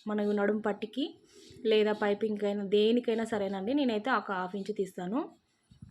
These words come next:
ఇప్పుడు ఇలా ఫోల్డింగ్ చేసుకోవాలి. బ్లౌజ్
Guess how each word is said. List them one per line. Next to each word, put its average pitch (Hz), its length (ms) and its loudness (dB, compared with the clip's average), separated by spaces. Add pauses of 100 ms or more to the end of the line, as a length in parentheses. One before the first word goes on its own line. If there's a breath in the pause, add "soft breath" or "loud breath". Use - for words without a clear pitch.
(1120)
ఇప్పుడు 262 240 0 (1040)
ఇలా 214 120 0 (100)
ఫోల్డింగ్ 220 420 2
చేసుకోవాలి. 196 500 -2 (1200)
బ్లౌజ్ 208 280 4